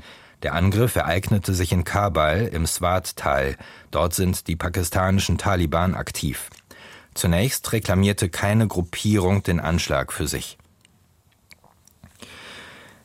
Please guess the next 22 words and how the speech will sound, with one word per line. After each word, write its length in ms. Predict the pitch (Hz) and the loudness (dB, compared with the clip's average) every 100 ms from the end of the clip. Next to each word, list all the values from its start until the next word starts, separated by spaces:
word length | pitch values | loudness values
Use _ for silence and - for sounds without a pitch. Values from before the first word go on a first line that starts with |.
| - | -8
In 120 | - 110 | 2 4
Myanmar 520 | 120 113 117 113 98 | 4 4 4 4 2
hat 160 | 90 | 0
ein 140 | - 90 | 0 0
Vertreter 580 | 98 - 95 120 - 127 | 0 0 0 2 2 2
des 200 | 113 - | 0 0
Internationalen 840 | 110 123 117 107 110 107 110 110 | 0 2 2 2 4 4 4 4
Komitees 600 | - 90 85 98 117 - | 4 2 2 2 0 2
vom 180 | 110 95 | 2 2
Roten 320 | 101 - 104 | 0 2 0
Kreuz 460 | - 80 139 - | 2 2 2 2
nach 160 | 107 104 | 0 2
Regierungsangaben 1080 | 98 95 123 113 110 - 104 98 95 120 123 | 0 2 4 4 2 2 2 4 4 4 4
die 80 | 107 | 4
seit 300 | 101 101 107 | 2 2 2
mehr 140 | 104 | 2
als 120 | 92 | 2
fünf 280 | - 131 - | 0 0 2
Jahren 400 | 104 104 98 82 | 2 2 4 2
inhaftierte 580 | 67 80 80 - 92 92 | 2 0 0 -2 0 -2
Friedensnobelpreisträgerin 1500 | - 101 95 - 85 85 104 - 90 - 87 82 82 85 95 | 0 0 0 0 0 2 0 0 0 0 0 0 0 0 0
Suu, 260 | - 90 | 0 -4